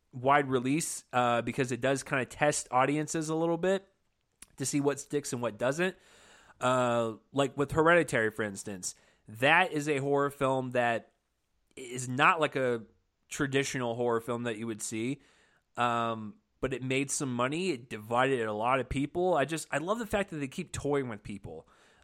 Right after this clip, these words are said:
um, with stuff like this. But if they wanna continue to keep pumping out experimental stuff like this,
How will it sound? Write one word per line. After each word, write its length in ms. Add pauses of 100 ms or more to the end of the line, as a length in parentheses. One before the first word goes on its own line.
(120)
um, 540 (180)
with 140
stuff 280
like 180
this. 220
But 260
if 140
they 140
wanna 200
continue 420
to 100
keep 300 (280)
pumping 340
out 200
experimental 640
stuff 320
like 200
this, 340